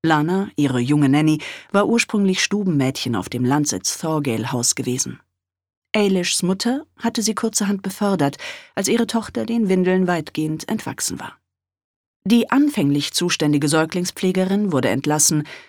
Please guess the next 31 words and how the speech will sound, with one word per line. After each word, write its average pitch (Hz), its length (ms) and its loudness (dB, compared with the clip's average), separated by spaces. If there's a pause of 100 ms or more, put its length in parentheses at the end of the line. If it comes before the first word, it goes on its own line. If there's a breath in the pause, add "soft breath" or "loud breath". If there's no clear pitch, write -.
(140 loud breath)
nachdem 226 360 2
sich 220 200 0
nicht, 233 300 -2
wie 196 120 0
erhofft, 185 500 -2
gleich 170 260 -4
ein 160 100 -2
weiteres 185 480 -2
Kind 117 300 -6
eingestellt 123 520 -4
hatte. - 260 -8 (1300)
Die 247 180 4
erst 262 240 2
fünfzehnjährige 220 720 0
Lana 185 400 2
war 196 200 2
begeistert 185 580 0
von 135 160 -2
ihrem 139 220 0
kleinen 143 340 2
Pflegling 147 520 2 (460 loud breath)
und 233 160 2
ging 247 200 6
mit 240 200 2
Eilish 208 460 2
um 208 300 2 (220)
wie 233 160 6
mit 233 180 4
einer 180 180 2
geliebten 160 420 -4
Puppe. - 300 -12